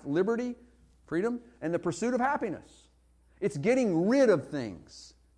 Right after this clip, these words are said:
namely artificial limitations, strictures that are imposed externally, from without, upon you.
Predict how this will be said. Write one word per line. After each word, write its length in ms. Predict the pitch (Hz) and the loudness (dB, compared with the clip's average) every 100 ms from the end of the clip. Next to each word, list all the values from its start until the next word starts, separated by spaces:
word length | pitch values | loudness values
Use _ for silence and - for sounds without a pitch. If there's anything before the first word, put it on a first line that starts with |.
| - | -6
namely 540 | 156 220 180 151 180 - - _ _ _ _ _ - | -2 0 2 2 0 -4 -20 _ _ _ _ _ 0
artificial 960 | 214 269 262 240 220 233 214 208 208 - - | 2 4 2 0 -6 0 2 2 -2 -14 -6
limitations, 1120 | 165 208 196 190 170 - 95 87 - - - _ _ _ | 0 2 0 0 -2 -2 -12 -18 -20 -20 -20 _ _ _
strictures 680 | - - 247 247 - 185 151 | -18 0 0 0 -2 -4 -2
that 100 | 180 | -4
are 120 | 170 | -2
imposed 520 | 151 - 196 196 196 180 | -6 -2 4 4 4 -6
externally, 640 | 165 - 175 160 131 104 | -12 -8 -6 -4 -6 -10
from 200 | - 185 | -6 -2
without, 340 | 180 165 156 143 | -2 0 -2 -4
upon 420 | - 208 190 151 | -8 -4 -4 -4
you. 160 | 113 | -6